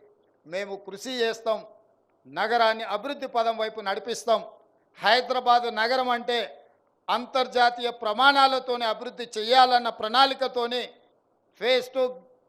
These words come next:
మెట్రో పనులను ఈరోజు దాదాపుగా డెబ్బై ఐదు కిలోమీటర్లలో ప్రారంభించడానికి ఎనిమిది తారీఖు రోజు మనం శిలాఫలకం వేసుకుంటున్నాం.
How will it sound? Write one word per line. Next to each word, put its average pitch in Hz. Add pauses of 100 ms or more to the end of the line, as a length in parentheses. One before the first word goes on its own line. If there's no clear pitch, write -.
(140)
మెట్రో 220
పనులను 226 (500)
ఈరోజు 208
దాదాపుగా 220
డెబ్బై 202
ఐదు 208
కిలోమీటర్లలో 208 (400)
ప్రారంభించడానికి 208 (640)
ఎనిమిది 214
తారీఖు 208
రోజు 202
మనం 180
శిలాఫలకం 190
వేసుకుంటున్నాం. 175